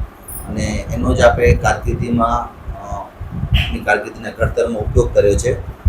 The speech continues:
અ, તે બદલ, અ, માનું છું આપ કોમ્યુનિટીમાં, અ, બધી જ દીકરીઓ એ સાંભળીને પ્રેરણા લેશે અને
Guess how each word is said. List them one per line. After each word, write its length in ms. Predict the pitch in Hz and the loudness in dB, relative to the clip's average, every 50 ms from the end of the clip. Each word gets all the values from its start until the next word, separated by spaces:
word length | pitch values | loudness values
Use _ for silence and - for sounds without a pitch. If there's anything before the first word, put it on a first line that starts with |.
| - - - - - | 4 4 2 0 0
અ, 280 | 104 104 - 104 104 101 - - - | 2 2 2 2 2 0 -2 -4 -6
તે 80 | - - | -6 0
બદલ, 420 | 117 120 117 127 120 120 - - | 2 2 4 6 6 6 6 6
અ, 380 | - - - - 104 104 - - - - 107 | 4 4 4 4 4 6 6 4 4 4 0
માનું 260 | 110 113 117 120 120 | 0 2 2 2 0
છું 160 | 120 - 123 117 | 0 2 4 4
આપ 160 | 113 - - | 4 4 2
કોમ્યુનિટીમાં, 960 | 117 120 123 123 123 120 120 120 120 117 110 110 110 117 117 113 - - - | 0 2 2 0 0 -2 -4 -4 -4 -4 -4 -2 -2 -2 0 0 0 2 6
અ, 100 | - - | 8 8
બધી 340 | - - 113 113 123 139 139 | 8 8 4 2 2 2 2
જ 160 | - - - - | 2 -2 -4 -4
દીકરીઓ 440 | 123 120 120 127 127 123 110 104 90 - - - - - - - - - | -2 -2 2 4 6 6 6 6 6 4 2 0 -2 -4 -4 -8 -6 -6
એ 60 | 101 | -4
સાંભળીને 600 | 101 - - 113 113 117 120 123 123 123 123 120 - | -2 2 2 2 2 2 2 0 0 0 -2 -2 -4
પ્રેરણા 260 | 110 113 113 117 113 | -4 -4 -2 0 0
લેશે 560 | 110 104 104 104 - - 123 135 - - - - - - - - | 0 0 0 0 0 -2 -2 -4 -4 -6 -8 -14 -20 -20 -18 -14
અને 440 | 104 101 101 101 104 104 104 107 104 | -12 -4 -4 -2 0 0 0 0 0